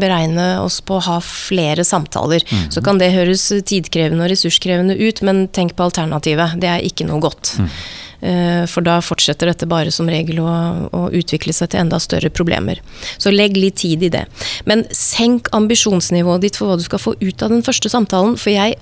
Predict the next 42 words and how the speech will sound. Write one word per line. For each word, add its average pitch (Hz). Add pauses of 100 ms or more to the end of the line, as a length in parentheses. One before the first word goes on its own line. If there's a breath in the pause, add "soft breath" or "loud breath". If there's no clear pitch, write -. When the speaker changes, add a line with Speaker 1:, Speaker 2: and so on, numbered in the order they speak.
Speaker 1:
opplever 202
veldig 196
ofte - (500 loud breath)
at 196
ledere 202
sier 175
etter 226
den 202
første 185
samtalen, 165 (640 loud breath)
ehm, 180
så 208
ringer 180
de 185
kanskje 175
tilbake, 170
så 185
sier 165
de 170
at 170
«nei, 185
men 208
han 208
innrømmet 175
ikke - (160)
Speaker 2:
Mhm. 110
Speaker 1:
noen 160
ting. -
Speaker 2:
Nei. 120
Speaker 1:
Kom 202
ingen 175
erkjennelse 175
her, 170
han 170
har 180
ikke 202
noe 156
problem, 175
det 170
var 180
bare 180
benektelse.» 175